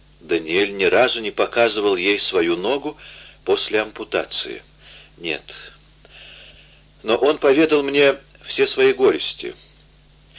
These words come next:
Я порекомендовал ему делать кое-какие восстановительные упражнения. При некотором терпении можно добиться удивительных результатов.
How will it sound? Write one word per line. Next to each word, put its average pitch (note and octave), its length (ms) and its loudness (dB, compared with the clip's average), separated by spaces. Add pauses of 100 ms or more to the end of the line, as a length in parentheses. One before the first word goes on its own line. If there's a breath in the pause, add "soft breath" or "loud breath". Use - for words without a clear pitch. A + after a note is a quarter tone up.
(140 loud breath)
Я A#2+ 300 4
порекомендовал B2+ 720 2
ему B2 220 -2
делать B2+ 380 4
кое-какие A#2+ 720 2 (280 loud breath)
восстановительные A2+ 880 -2
упражнения. B2+ 680 -4 (800 loud breath)
При G#2+ 140 0
некотором A#2+ 380 0
терпении C3 560 2
можно G#2+ 280 -2
добиться G2+ 540 0
удивительных A2 840 -6
результатов. - 800 -6